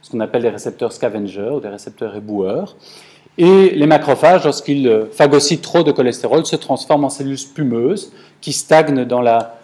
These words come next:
dans, euh, la, la plaque d'athérome. Et on sait que ce processus est initié et, euh, euh, alimenté par une inflammation chronique, ce qui fait que depuis trente ans, on considère l'athérosclérose effectivement comme une, comme une maladie inflammatoire chronique.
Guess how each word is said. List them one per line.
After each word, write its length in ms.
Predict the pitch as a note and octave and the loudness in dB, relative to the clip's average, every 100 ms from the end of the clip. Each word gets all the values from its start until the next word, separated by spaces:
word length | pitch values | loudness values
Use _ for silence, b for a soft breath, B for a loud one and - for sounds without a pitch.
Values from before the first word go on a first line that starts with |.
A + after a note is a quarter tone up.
| B - | B -20
dans, 380 | A#2 B2 B2+ - | -10 -6 -6 -4
euh, 640 | A#2 A2 A2 A2 G#2+ G#2+ A2 | -4 -2 -2 -2 -4 -6 -8
la, 340 | A2+ A#2 - A#2 | -8 -10 -12 -14
la 140 | A2 | -10
plaque 240 | - C#3+ C3 | 0 0 2
d'athérome. 640 | A#2 A2 G2+ G2+ D#3+ D3+ B B B B B - | -2 -4 -10 -10 -10 -12 B B B B B 2
Et 220 | E3+ G3 | 6 6
on 120 | E3 | 4
sait 220 | D3 F#3 | 4 2
que 60 | F#3+ | 2
ce 80 | D#3+ | -4
processus 580 | - D3 C3+ - E3+ E3+ | -2 0 -2 -6 -6 -6
est 180 | D3 | -4
initié 680 | D#3 C#3+ C3+ - C3+ D#3 D#3+ | -2 -2 -4 -4 -2 0 2
et, 100 | C3+ | 2
euh, 200 | B2+ A#2 A2+ b b b | 2 0 -4 b b b
euh, 360 | A2+ A2+ A2 A#2 - | -10 -6 -6 -8 0
alimenté 560 | D#3 F3 D#3+ C#3 C#3 D#3+ | 2 4 2 0 0 0
par 160 | D3+ C3 | 0 0
une 100 | C3 | -2
inflammation 380 | C#3 B2 - | -2 -2 -4
chronique, 340 | A#2+ B2 C3 D#3+ | -6 -4 -6 -6
ce 80 | - | -10
qui 120 | C#3 | -6
fait 180 | E3 D#3+ | -6 -4
que 80 | |
depuis 260 | B2+ B2 C#3+ | -6 -8 -12
trente 320 | - B2 G2+ | -10 -10 -6
ans, 80 | D3 | -8
on 60 | C#3+ | -8
considère 400 | B2 - B2 C3 | -14 -12 -8 -8
l'athérosclérose 840 | A#2+ A#2 A2 - G2+ B2+ D3+ - | -8 -12 -14 -14 -8 -8 -8 -12
effectivement 560 | D3 - B2 - A2+ C3+ | -12 -12 -14 -14 -10 -10
comme 160 | C3 A#2 | -12 -16
une, 100 | C3 - | -14 -14
comme 180 | - C3 | -8 -6
une 100 | B2 | -4
maladie 300 | A#2+ A2 A2+ | -6 -8 -10
inflammatoire 560 | A#2+ A2+ G#2 - A2 - | -12 -12 -12 -12 -14 -14
chronique. 440 | - G2 F2 - | -10 -10 -12 -20